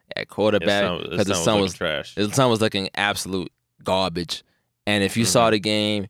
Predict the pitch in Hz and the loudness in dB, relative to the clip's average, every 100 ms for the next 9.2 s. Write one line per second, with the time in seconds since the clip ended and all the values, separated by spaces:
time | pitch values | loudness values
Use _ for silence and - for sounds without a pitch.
0 | _ - 95 95 87 98 92 85 92 80 | _ -4 0 0 0 0 -2 -2 -6 -6
1 | - 76 71 62 53 57 - _ _ _ | -4 -4 -6 -10 -10 -12 -18 _ _ _
2 | _ - 95 92 95 92 87 104 - 113 | _ -4 -2 0 0 0 0 -2 0 0
3 | 117 117 120 117 107 107 113 104 104 104 | 0 0 2 2 0 0 0 2 0 0
4 | 123 120 - 107 - - - 107 104 101 | 0 2 2 2 0 -4 0 2 2 0
5 | 101 _ _ _ _ - - 95 92 87 | -4 _ _ _ _ -10 -4 0 0 -2
6 | 80 - _ - 107 113 113 107 - 110 | -4 -10 _ -2 2 2 2 0 -4 -4
7 | 95 107 117 113 120 120 120 107 107 104 | -2 0 0 2 0 2 0 0 0 0
8 | 92 - 110 107 98 98 98 92 - 92 | -2 -4 0 0 -2 -2 -4 -6 -4 -4
9 | 92 | -2